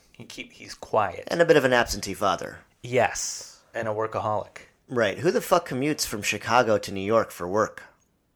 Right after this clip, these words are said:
Speaker 1: Dude.
Speaker 2: Why, why would you do that to yourself?
Speaker 1: I think
Speaker 2: Why move to Chicago?
Speaker 1: <laughs>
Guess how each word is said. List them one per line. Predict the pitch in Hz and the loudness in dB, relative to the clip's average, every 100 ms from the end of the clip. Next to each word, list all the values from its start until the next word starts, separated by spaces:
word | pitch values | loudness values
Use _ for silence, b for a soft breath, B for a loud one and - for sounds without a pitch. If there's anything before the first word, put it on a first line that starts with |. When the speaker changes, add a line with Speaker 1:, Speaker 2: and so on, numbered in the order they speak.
| _ _ _ _ _ _ _ _ | _ _ _ _ _ _ _ _
Speaker 1:
Dude. | - 117 | 2 4
Speaker 2:
Why, | |
why | 131 123 | 6 6
would | 185 127 | 6 6
you | 113 | 4
do | 139 | 4
that | 92 | 4
to | 92 | 2
yourself? | 80 - 71 - - _ _ _ - | -6 -4 -6 -8 -18 _ _ _ -10
Speaker 1:
I | |
think | 143 254 262 | 4 8 10
Speaker 2:
Why | 226 | 10
move | 175 196 | 10 8
to | 175 | 6
Chicago? | - 110 113 131 117 82 | 0 0 4 6 6 2
Speaker 1:
<laughs> | - | -6